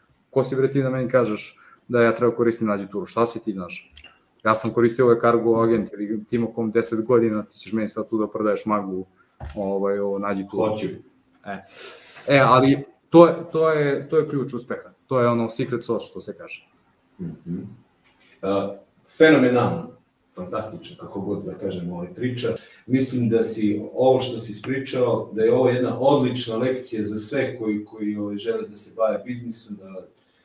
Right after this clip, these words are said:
Speaker 2: da, da, ovaj, razvijaju od-, od-, svoje proizvode, usluge i tako dalje, i tako dalje. Mnogo toga pametno može, može se izvući iz,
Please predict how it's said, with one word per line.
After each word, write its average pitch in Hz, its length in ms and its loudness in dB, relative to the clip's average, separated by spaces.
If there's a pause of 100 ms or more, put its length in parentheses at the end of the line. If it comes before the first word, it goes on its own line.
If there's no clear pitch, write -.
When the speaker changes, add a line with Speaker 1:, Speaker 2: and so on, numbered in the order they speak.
(260)
Speaker 2:
da, 95 380 -10
da, 95 120 -16
ovaj, 95 460 -6 (340)
razvijaju 104 680 4
od-, - 140 -6
od-, 104 340 -2
svoje 110 280 2
proizvode, 107 500 2
usluge 104 360 -2
i 104 80 -6
tako 107 240 -6
dalje, 107 240 0
i - 40 -14
tako 110 240 -6
dalje. 117 460 0 (220)
Mnogo 123 540 6
toga 120 280 0
pametno 120 400 0
može, 107 480 -4
može 113 300 -2
se 104 140 -10
izvući 104 360 -6
iz, 98 80 -14